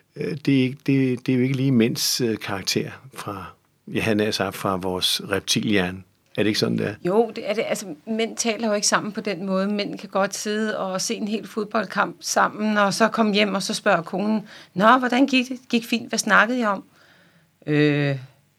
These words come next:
Speaker 2: alt muligt. Men var det hyggeligt?" "Ja." Og når kvinder er sammen, så står munden ikke stille,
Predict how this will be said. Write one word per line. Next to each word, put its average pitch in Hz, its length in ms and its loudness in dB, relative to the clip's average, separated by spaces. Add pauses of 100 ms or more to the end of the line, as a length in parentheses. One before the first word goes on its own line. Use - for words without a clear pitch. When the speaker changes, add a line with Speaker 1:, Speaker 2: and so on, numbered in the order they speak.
(120)
Speaker 2:
alt 180 180 0
muligt. 208 300 -2
Men 185 100 -4
var 190 100 6
det 175 120 0
hyggeligt?" 233 360 -2 (180)
"Ja." 165 240 2 (400)
Og 190 120 -4
når 185 100 2
kvinder 226 340 0
er 220 120 2
sammen, 185 440 2
så 214 160 -6
står 196 260 2
munden 196 320 -2
ikke 190 160 -4
stille, 196 400 0